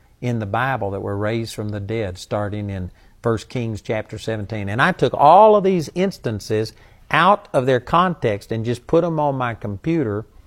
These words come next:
At the time, it was just a, a legal pad, and I began to write these things down. And I would take those verses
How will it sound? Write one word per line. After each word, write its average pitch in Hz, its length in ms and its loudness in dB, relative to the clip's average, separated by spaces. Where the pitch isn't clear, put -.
At 120 140 -2
the - 80 -6
time, 147 420 0
it 123 80 -2
was 110 140 -2
just 117 260 -4
a, 101 80 -2
a 104 200 -4
legal 117 420 0
pad, 104 520 -4
and 110 220 -2
I 123 140 2
began 123 340 -4
to 110 60 -4
write 123 380 0
these 131 260 -4
things 120 360 -6
down. 131 380 -4
And 139 180 -2
I 175 160 0
would 147 260 -2
take 190 320 -2
those 143 220 -2
verses 135 600 -2